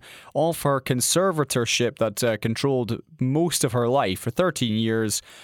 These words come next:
as the best day ever, telling her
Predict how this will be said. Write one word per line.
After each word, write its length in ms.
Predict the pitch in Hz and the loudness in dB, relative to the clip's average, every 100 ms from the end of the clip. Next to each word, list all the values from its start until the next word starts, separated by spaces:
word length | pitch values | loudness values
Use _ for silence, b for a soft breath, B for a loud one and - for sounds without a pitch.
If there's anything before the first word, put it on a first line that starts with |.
| B B | B B
as 560 | - 120 127 127 123 - - | -2 0 2 0 0 -4 -2
the 120 | 139 | 0
best 320 | 160 165 - | 2 2 2
day 240 | 147 143 143 - | 2 2 0 0
ever, 440 | 104 85 71 82 - | 0 0 -2 -4 -2
telling 280 | 120 107 | -2 0
her 300 | 104 95 92 | 0 -2 -2